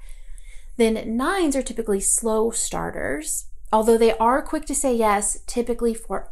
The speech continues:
other people's priorities, not necessarily for their own. And they often don't know what they want. They don't know what they like, what they enjoy, what, who they are. They can be really out of touch with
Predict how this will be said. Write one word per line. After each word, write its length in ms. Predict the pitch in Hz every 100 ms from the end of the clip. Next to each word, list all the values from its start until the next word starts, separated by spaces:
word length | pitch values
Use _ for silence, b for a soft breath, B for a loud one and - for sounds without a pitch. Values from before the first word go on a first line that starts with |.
| -
other 320 | 208 202 196
people's 360 | - 208 - -
priorities, 800 | - 185 - - - - - B B B B B 214
not 200 | 202 208
necessarily 520 | 214 226 202 190 185
for 220 | - 185
their 260 | 180 180 196
own. 400 | 180 180 285 392 B B B B - - -
And 280 | 247 240 240
they 180 | 240 -
often 340 | 240 - 349
don't 240 | 262 240 220
know 180 | 214
what 220 | 196 196 -
they 380 | 196 196 196 185
want. 580 | 185 180 - - - -
They 100 | 196
don't 140 | 190 185
know 100 | 185
what 100 | 170
they 100 | 190
like, 340 | 240 254 240
what 120 | 208
they 100 | 175
enjoy, 480 | 175 185 233 226 220
what, 320 | 185 - - - -
who 120 | 220
they 160 | 196 185 -
are. 360 | 240 226 220
They 120 | 208 202
can 320 | 208 202 202
be 120 | 220
really 300 | 214 254 277
out 140 | 208
of 100 | 190
touch 380 | - 208 - -
with 340 | 185 180 180